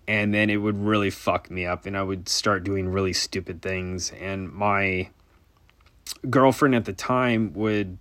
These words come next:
be kind of, like, upset with me, and she talked to me, and I decided that, you know, I had to quit it 'cause I really loved her, and I'd rather be with her than, you know, on some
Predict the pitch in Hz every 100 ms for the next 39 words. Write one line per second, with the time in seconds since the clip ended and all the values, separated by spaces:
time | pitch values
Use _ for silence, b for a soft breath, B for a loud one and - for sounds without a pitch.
0 | - 104 101 - 113 104 98 104 104 92
1 | - 113 - 123 - 110 - 98 92 92
2 | 92 90 90 B B B B B B B
3 | B - - - - 135 120 - 117 117
4 | 117 113 113 110 107 101 101 107 104 95
5 | 95 92 82 95 87 - 104 101 101 98
6 | 98 110 101 - - 92 87 85 - -
7 | 101 87 - 87 98 92 95 95 90 87
8 | 87 - 101 90 90 85 - 98 95 98
9 | 90 104 95 95 - 104 98 98 95 92
10 | 95 90 87 - 110 92 87 90 98 -
11 | - - - - - - 95 98 92 95
12 | 90 82